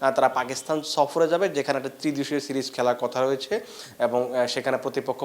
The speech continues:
পাকিস্তান তো অবশ্যই থাকবে, আহ, সাথে থাকবে হচ্ছে নিউজিল্যান্ড। এই যেহেতু, আহ, পঞ্চাশ ওভারের একটা টুর্নামেন্ট হবে, আইসিসি টুর্নামেন্ট, এই টুর্নামেন্টগুলোকে নিয়ে আসলে প্রত্যেকটা দেশেরই আলাদা একটা, আহ,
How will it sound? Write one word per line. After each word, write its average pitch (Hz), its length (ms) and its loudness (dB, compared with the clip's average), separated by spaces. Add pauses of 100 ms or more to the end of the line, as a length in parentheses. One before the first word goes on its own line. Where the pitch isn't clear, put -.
পাকিস্তান 131 400 0
তো 160 60 2
অবশ্যই 151 280 0
থাকবে, 165 360 -6
আহ, 123 580 0
সাথে 123 240 -2
থাকবে 120 260 -4
হচ্ছে 120 180 -2
নিউজিল্যান্ড। 117 540 -4
এই 143 100 0
যেহেতু, 143 580 -2
আহ, 135 140 6 (340)
পঞ্চাশ 143 260 4
ওভারের 147 200 2
একটা 147 120 0
টুর্নামেন্ট 143 360 4
হবে, 143 120 4
আইসিসি 131 580 0
টুর্নামেন্ট, 135 420 0
এই 147 180 -2
টুর্নামেন্টগুলোকে 147 640 2
নিয়ে 143 140 2
আসলে 143 280 2
প্রত্যেকটা - 540 -6
দেশেরই 135 440 -4
আলাদা 131 340 0
একটা, 143 240 4
আহ, 131 680 2